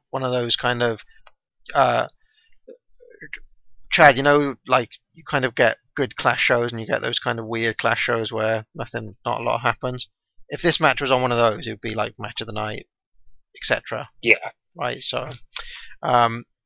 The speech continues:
Speaker 1: good. Ne-, so, uh, Gordon Soley's with Lex Luger here,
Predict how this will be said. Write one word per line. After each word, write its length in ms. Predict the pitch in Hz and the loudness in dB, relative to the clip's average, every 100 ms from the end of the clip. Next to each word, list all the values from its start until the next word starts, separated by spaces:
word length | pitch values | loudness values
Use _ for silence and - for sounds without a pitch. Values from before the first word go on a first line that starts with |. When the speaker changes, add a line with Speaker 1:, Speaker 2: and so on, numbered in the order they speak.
| _ - - _ _ - - - _ - | _ -20 -20 _ _ -20 -20 -20 _ -4
Speaker 1:
good. 260 | 180 135 - - - - - - - - - - - | 2 2 0 -16 -18 -18 -16 -18 -18 -12 -12 -14 -2
Ne-, 140 | 180 - - - | 0 0 -4 0
so, 240 | - 175 151 - - - | 2 2 0 -10 -10 -8
uh, 240 | - 85 - - _ _ | -8 -10 -14 -20 _ _
Gordon 200 | 202 196 | 2 4
Soley's 380 | 175 185 170 123 | 6 6 6 4
with 140 | 110 101 | 0 4
Lex 260 | 127 - | 4 4
Luger 240 | 131 127 120 | -2 -2 -2
here, 280 | 117 117 | -4 -6